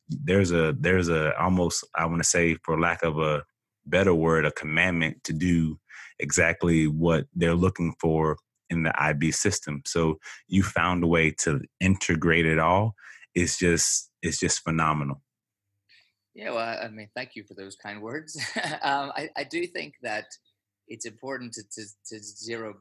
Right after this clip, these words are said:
Speaker 2: in on, on why we do what we do, right? I mean, we send kids five days a week to a building. What are we doing that for?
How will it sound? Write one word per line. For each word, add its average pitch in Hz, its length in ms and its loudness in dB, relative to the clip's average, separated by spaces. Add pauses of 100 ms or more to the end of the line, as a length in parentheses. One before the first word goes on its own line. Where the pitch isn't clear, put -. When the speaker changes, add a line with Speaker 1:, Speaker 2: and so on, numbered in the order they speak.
(340)
Speaker 2:
in 123 180 -8
on, 107 260 -12
on 101 420 -18 (240)
why 110 420 -8 (300)
we 117 120 -14
do 107 280 -14
what 101 180 -12
we 95 140 -16
do, 90 240 -14 (100)
right? 98 340 -12
I 98 60 -20
mean, 98 200 -20
we 98 80 -18
send 101 360 -10
kids 101 320 -12 (480)
five 107 220 -4
days 107 240 -6
a 101 60 -12
week 104 340 -12 (200)
to 98 260 -12 (120)
a 87 160 -10
building. 110 460 -10 (460)
What 120 160 -12
are - 40 -12
we 123 80 -10
doing 110 220 -8
that 87 180 -8
for? - 300 -18